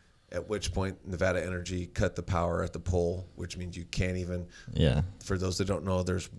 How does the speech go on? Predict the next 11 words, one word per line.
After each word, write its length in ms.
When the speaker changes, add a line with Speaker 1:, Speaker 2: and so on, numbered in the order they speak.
Speaker 1:
ways 240
that 80
you 140
can 180
actually 240
shortcut 540
your 200
power 320
bill. 340
You, 140
you, 120